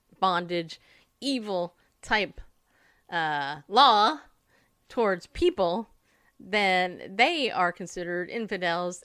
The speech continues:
and they can reap the consequences of the exact same thing that those people that did reap the consequences of sh-, what Sharia law wanted to do in the first place.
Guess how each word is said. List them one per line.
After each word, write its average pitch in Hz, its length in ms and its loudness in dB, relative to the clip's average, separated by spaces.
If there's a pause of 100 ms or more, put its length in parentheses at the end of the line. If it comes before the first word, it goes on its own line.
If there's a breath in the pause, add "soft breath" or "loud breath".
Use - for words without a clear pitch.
(100)
and 165 640 -6
they 262 160 0
can 208 180 -10
reap 185 300 -6
the - 60 -10
consequences 185 920 -8
of 165 140 -10
the 170 80 -8
exact 165 320 -8
same 156 240 -12
thing 160 260 -10
that 156 240 -8 (140)
those 208 200 -2
people 180 380 -8
that 160 280 -6
did 247 180 -6
reap 202 180 -6
the - 80 -16
consequences 175 600 -10
of 165 160 -4
sh-, - 100 -18
what 170 220 -6
Sharia 180 320 -4
law 170 160 -2
wanted 175 260 -4
to 170 60 -16
do 196 120 -2
in 214 60 -2
the 247 80 -2
first 381 260 2
place. - 440 0